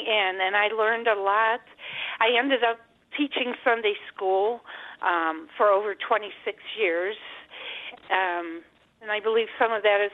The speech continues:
from going to camp, and, um, I just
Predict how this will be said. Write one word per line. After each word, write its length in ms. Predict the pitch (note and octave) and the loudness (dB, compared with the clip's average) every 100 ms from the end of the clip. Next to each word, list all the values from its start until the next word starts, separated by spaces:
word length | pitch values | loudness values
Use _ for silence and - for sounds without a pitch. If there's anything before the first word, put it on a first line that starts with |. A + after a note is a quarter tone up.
| - | -2
from 240 | G#3 G3+ | -2 0
going 300 | G#3+ G#3+ A3 | 2 2 0
to 80 | A#3 | -8
camp, 400 | - D4+ B3+ F3+ - - _ | -4 0 0 -2 -12 -20 _
and, 500 | A#3 G3+ G3+ G3+ G#3 | -2 0 2 0 0
um, 240 | A3 G3+ G3+ G#3 G#3+ _ _ _ _ _ _ - - _ _ - | 0 2 -2 -10 -20 _ _ _ _ _ _ -20 -20 _ _ -2
I 140 | G#3 G#3+ | -2 -2
just 160 | G#3+ | -6